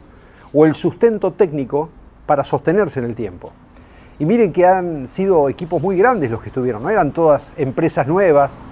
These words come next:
sin antecedentes, sin experiencia. Estuvo desde A G S, Martini, Larus. Hubo muchos nombres interesantes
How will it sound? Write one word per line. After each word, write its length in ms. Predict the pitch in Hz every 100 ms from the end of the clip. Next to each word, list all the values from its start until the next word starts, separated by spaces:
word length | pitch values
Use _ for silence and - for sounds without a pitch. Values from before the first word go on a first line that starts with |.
| - - - - - - -
sin 240 | - 185
antecedentes, 1000 | 147 139 139 151 185 175 147 151 143 - - - - - - -
sin 220 | - 170
experiencia. 920 | 151 - 151 143 196 165 135 143 139 151 - - - - - - - -
Estuvo 520 | 123 - 180 147 120 110
desde 260 | 113 135
A 100 | 160
G 380 | 160 147 170 185
S, 400 | 151 - 147 147 -
Martini, 800 | 120 120 170 175 151 147 135 127 - - -
Larus. 640 | 117 147 180 175 170 - - - - - - - - - - - - - - -
Hubo 180 | 170 185
muchos 360 | 165 226 208 135
nombres 360 | 170 147 135
interesantes 840 | 147 131 117 - 151 127 139 147